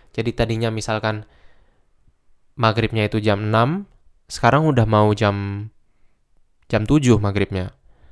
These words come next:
Jadi ini adalah pengalaman yang unik di mana waktu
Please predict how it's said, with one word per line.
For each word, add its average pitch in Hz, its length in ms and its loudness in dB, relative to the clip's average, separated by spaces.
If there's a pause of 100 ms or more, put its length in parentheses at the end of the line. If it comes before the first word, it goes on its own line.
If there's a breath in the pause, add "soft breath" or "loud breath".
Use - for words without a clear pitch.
(560)
Jadi 117 400 -12
ini 120 240 -4
adalah 104 240 -6
pengalaman 104 560 -8
yang 98 80 -10
unik 113 240 -6
di 101 80 -6
mana 120 400 -6 (720 soft breath)
waktu 110 640 -2